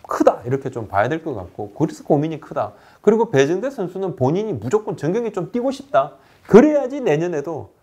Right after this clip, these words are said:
내가 몸 관리를 좀 어떻게 해야 될지 알 것 같기도 하고, 욕심이 좀 생기죠. 본인도 올해 너무 잘 되고 있으니까, 그건 선수로서는 당연히 가져야 될 그런 욕심인 거죠. 그래서 정말 지쳐 보이니까 최근에 이제 오 회 교체하기 주-,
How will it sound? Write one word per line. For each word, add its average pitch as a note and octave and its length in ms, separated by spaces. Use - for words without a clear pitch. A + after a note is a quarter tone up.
내가 C3 140
몸 C3 200
관리를 D#3+ 300
좀 D#3+ 180
어떻게 C#3+ 260
해야 D3+ 140
될지 C3+ 360
알 - 160
것 E3+ 140
같기도 E3 340
하고, B2+ 380
욕심이 C#3+ 340
좀 A2 140
생기죠. A2+ 580
본인도 F#3 340
올해 D#3+ 220
너무 A2 240
잘 E2+ 220
되고 F#3 180
있으니까, G#2 420
그건 F#3 180
선수로서는 F#3 720
당연히 C#3 500
가져야 D3+ 420
될 C3+ 240
그런 C#3+ 240
욕심인 A#2+ 460
거죠. F2+ 380
그래서 C#3+ 340
정말 A3 380
지쳐 A3+ 260
보이니까 D#3+ 440
최근에 D#3+ 380
이제 B2+ 80
오 G#2+ 280
회 D#3 240
교체하기 A2+ 520
주-, A#2+ 100